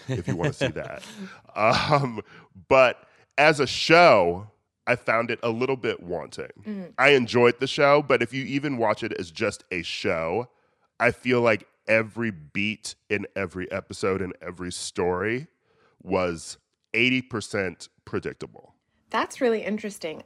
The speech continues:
Speaker 3: I have been thinking of The White Lotus as a very ornate experiment in Mike White's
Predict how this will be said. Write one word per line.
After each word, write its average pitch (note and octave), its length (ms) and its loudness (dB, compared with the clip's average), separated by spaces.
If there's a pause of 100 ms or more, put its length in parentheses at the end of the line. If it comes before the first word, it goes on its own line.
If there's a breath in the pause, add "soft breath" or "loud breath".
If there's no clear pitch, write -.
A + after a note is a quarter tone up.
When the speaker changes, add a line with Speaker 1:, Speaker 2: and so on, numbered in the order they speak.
Speaker 3:
I C4+ 180 4
have E4+ 140 0
been D#4+ 140 -2
thinking C#4 240 0
of A#3+ 100 -4
The G#3+ 100 -4
White F3+ 260 -8
Lotus F3 480 -6 (100)
as D#3+ 480 -4 (100)
a F3 120 -2
very D#3+ 640 -6
ornate D3+ 460 -10
experiment F3+ 840 -10
in C4+ 120 -2
Mike C4+ 240 -2
White's A#3+ 400 -2